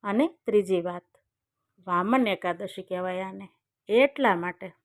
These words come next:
કે પ્રહલાદના પૌત્ર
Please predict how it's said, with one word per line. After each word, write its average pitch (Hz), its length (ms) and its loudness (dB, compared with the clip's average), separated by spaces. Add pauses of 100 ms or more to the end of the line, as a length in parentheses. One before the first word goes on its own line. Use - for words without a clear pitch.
(580)
કે 262 200 0 (260)
પ્રહલાદના 226 720 -2
પૌત્ર 240 480 -6